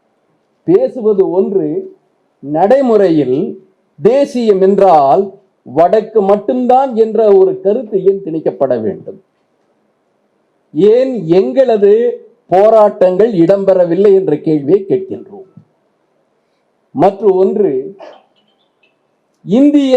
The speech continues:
தேசம் என்பதையே பெயர் மாற்றிக் கொண்டிருக்கின்றார்கள். பாரத், பாரத தேசம் என்பதாக சொல்லுகின்றார்கள். நமக்கு ஒன்றும் அது மிகப்பெரிய விஷயம் அல்ல.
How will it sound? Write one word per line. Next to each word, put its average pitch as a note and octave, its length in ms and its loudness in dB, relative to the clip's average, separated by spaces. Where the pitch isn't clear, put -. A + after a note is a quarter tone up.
தேசம் A#3 500 0
என்பதையே G#3+ 480 0
பெயர் A3 240 2
மாற்றிக் G3 320 -2
கொண்டிருக்கின்றார்கள். C3+ 800 -10
பாரத், E3+ 560 0
பாரத D#3+ 460 2
தேசம் D3+ 420 -2
என்பதாக D#3 560 0
சொல்லுகின்றார்கள். C3 680 -8
நமக்கு A3 340 0
ஒன்றும் F#3+ 300 0
அது E3 160 0
மிகப்பெரிய A3 500 0
விஷயம் G#3 460 0
அல்ல. D3+ 120 0